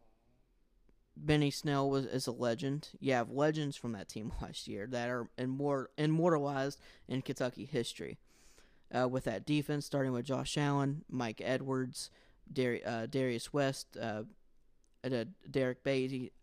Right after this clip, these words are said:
and you have all these legends. And there was a Super Bowl commercial for Kentucky this, um, back in February.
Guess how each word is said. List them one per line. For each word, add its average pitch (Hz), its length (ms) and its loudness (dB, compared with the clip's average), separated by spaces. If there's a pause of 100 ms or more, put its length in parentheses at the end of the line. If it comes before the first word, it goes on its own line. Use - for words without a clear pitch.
(200)
and 123 300 -2
you 139 140 2
have 135 180 2
all 147 180 6
these 139 320 -2
legends. 127 540 2 (360)
And 127 320 2
there 139 120 4
was 147 120 4
a 139 60 -6
Super 226 300 0
Bowl 160 160 2
commercial 120 420 -2
for 123 180 -4
Kentucky 147 440 -2
this, 85 260 -8 (140)
um, 104 400 -2 (100)
back 123 220 -4
in 107 100 -8
February. 92 500 -2